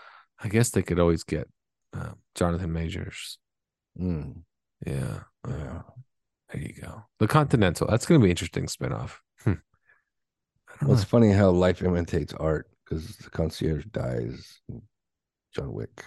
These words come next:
Speaker 2: four.
Speaker 1: Yeah, 'cause he did film it. Yeah. Right?
Speaker 2: Yeah.
Speaker 1: He's in it. Yeah.
Speaker 2: Yeah.
Speaker 1: Huh. Anyway, there you go. That's your John Wick update. We'll give you a review next week here on Nerds Talking a Podcast.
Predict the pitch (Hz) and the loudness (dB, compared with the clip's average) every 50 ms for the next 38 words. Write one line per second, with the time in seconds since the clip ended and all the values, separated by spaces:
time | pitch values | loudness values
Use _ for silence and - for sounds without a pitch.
0 | - _ _ - 50 50 - - - - - - - 127 - _ - 110 135 135 | -20 _ _ -12 -12 -10 -12 -14 -18 -18 -20 -20 -20 -20 -18 _ 2 4 4 4
1 | - - 101 104 98 92 107 113 - - - - 127 117 90 80 - - _ - | 2 0 0 2 4 4 4 2 2 0 2 4 4 4 2 -2 -6 -10 _ -6
2 | 110 110 107 98 98 - _ _ _ _ _ 110 107 107 107 - _ - 98 92 | -4 -2 -2 -2 -6 -8 _ _ _ _ _ -12 -10 -10 -10 -10 _ 2 2 2
3 | 113 - - 50 50 50 - - - 98 95 90 95 101 98 80 - - 87 92 | 2 2 -2 -8 -16 -16 -14 -8 -6 -4 -4 -2 -2 -4 -4 -6 -6 -6 -6 -6
4 | 92 - - _ _ _ _ - - - - 67 65 57 52 - _ _ _ _ | -8 -8 -12 _ _ _ _ -16 -12 -10 -8 -8 -8 -8 -10 -14 _ _ _ _
5 | _ _ _ - - - 147 131 - - _ _ _ _ _ _ _ _ _ _ | _ _ _ -20 0 2 4 4 4 0 _ _ _ _ _ _ _ _ _ _
6 | - 190 220 170 123 113 117 - _ _ _ - 113 127 151 160 151 139 143 143 | 4 8 8 10 8 8 6 2 _ _ _ 2 4 6 6 8 8 6 6 4
7 | - _ - - 107 117 113 110 117 117 117 117 113 - 120 113 - - 120 117 | 2 _ -6 -4 -4 -2 4 6 6 8 8 6 6 6 4 2 4 4 4 4
8 | 101 107 101 110 110 107 107 104 98 98 92 92 101 101 101 101 98 - - 104 | 4 4 2 4 4 4 4 4 4 4 2 2 2 4 4 4 2 0 -4 -8
9 | 90 90 95 101 - - - 95 92 87 - - _ _ _ _ _ - - - | -4 -2 -2 -2 -4 -4 -4 -4 -4 -4 -6 -14 _ _ _ _ _ -20 -20 -20
10 | - _ _ _ _ 95 95 90 87 87 87 87 80 - - 98 87 90 85 78 | -20 _ _ _ _ 2 2 2 2 2 0 0 -2 -2 -4 -2 -2 -2 -4 -2
11 | - 95 90 85 - 95 87 87 | 0 0 0 0 0 -4 -4 -4